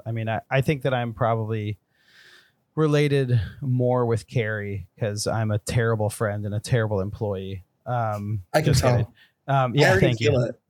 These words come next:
Speaker 1: Thank you.
Speaker 2: <laughs>
Speaker 1: Uh, no, but I, I do kind of, I do feel like in a, in a weird way, um, I mean, it is weird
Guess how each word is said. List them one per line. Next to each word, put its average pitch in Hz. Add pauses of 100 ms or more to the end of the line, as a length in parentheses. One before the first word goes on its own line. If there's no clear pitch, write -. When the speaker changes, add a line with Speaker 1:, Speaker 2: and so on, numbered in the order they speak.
(240)
Speaker 1:
Thank 139
you. 113
Speaker 2:
<laughs> - (380)
Speaker 1:
Uh, 147 (400)
no, 196
but 170
I, 185
I 170
do 220
kind 180
of, 151
I 147
do 147
feel 151
like 131
in 131
a, 123
in 135
a 127
weird 117
way, 113 (240)
um, 110
I 139
mean, 147
it 147
is 147
weird 127